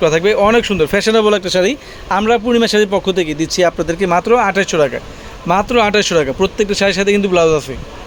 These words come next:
থ্রি কোয়ার্টার, ফুল হাতা মনের মতন করে বানিয়ে নিতে পারবেন মাত্র আঠাশশো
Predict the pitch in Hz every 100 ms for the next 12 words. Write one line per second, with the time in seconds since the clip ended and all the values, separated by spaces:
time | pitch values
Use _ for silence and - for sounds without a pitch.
0 | - - - - - 196 202 196 202 202
1 | 185 208 202 185 208 233 214 202 190 175
2 | 180 175 151 135 135 147 175 214 220 185
3 | 180 160